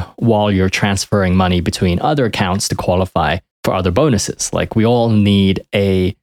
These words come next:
solid intermediary bank account that is really good at scheduling transfers in and out. And SoFi is pretty decent. I personally use Ally for that.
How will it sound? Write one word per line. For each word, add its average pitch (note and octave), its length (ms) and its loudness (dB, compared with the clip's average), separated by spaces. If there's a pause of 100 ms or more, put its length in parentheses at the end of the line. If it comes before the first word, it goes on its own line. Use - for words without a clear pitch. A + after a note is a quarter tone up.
(160)
solid G#2 640 -2 (120)
intermediary A2 880 2
bank G#2 260 0
account F2+ 480 -2
that G#2 240 0
is F#2 160 -2
really A2 300 2
good G2 420 0
at G2+ 200 -4
scheduling G#2 640 0
transfers C#3 760 -2
in C3 200 0
and C3+ 120 4
out. E3 320 -2 (240)
And C3 120 2
SoFi A3+ 260 0
is E3 180 -4
pretty C3 280 0
decent. A2+ 460 0
I C3 160 0
personally B2+ 520 2
use G2+ 460 4
Ally A#2 520 0 (100)
for C3 140 0
that. D3 320 0